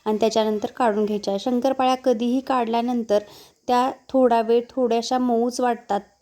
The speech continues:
त्याच्यानंतर थोड्याशा थंड झाल्या की त्या अशा क्रिस्पी किंवा खुसखुशीत होतात.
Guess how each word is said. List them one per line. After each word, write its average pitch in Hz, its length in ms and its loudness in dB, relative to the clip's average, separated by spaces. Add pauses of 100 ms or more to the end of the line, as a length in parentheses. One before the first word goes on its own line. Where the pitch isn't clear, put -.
(120)
त्याच्यानंतर 254 600 0 (120)
थोड्याशा 233 320 0 (100)
थंड 240 240 0
झाल्या 240 340 -2 (400)
की 247 60 -2
त्या 240 180 2
अशा 233 280 0
क्रिस्पी 240 460 -4
किंवा 226 260 0 (1080)
खुसखुशीत 247 520 0
होतात. 226 280 0